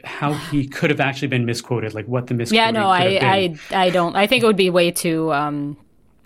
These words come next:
Speaker 2: way too involved. It, it was just being a little silly. Yeah.
Speaker 1: Yeah.
Speaker 2: Um, the main thing here is that it's totally freezing, but, um, back in New York City where I'm from, apparently there has not been snow for an extremely long time, and people are very upset about it. So, um,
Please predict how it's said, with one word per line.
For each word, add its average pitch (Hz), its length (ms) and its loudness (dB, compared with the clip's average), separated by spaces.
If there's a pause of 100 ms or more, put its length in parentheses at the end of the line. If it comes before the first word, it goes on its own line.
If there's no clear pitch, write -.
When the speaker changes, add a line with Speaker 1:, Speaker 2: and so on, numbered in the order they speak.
(260)
Speaker 2:
way 165 200 -2
too 147 200 -8
involved. 139 420 -8
It, 147 140 -14
it - 200 -18
was 160 220 -18
just - 120 -20
being - 120 -16
a - 20 -16
little 151 100 -14
silly. 156 340 -12 (100)
Yeah. 202 260 0
Speaker 1:
Yeah. 110 160 -10 (500)
Speaker 2:
Um, 196 120 -2
the 208 80 2
main 226 220 0
thing 226 160 0
here 196 180 2
is 196 100 0
that 170 120 0
it's - 320 -4 (260)
totally 170 420 -2
freezing, 202 720 -4
but, 160 320 -4
um, 143 360 -4
back 156 400 -4
in 165 140 -6
New 156 80 -4
York 151 180 -6
City 156 260 -6
where 151 140 -6
I'm 143 240 -6
from, 214 580 -2
apparently 160 420 -8
there 147 120 -6
has 151 160 -8
not 151 160 -8
been 151 100 -6
snow 170 320 -4
for 160 160 -10
an 147 80 -8
extremely 151 420 -8
long 139 280 -6
time, 208 400 -2
and 156 80 -6
people 156 160 -8
are 151 40 -6
very 143 180 -4
upset 208 280 -2
about 165 220 -6
it. 269 180 -10
So, 190 340 -2
um, 196 400 -2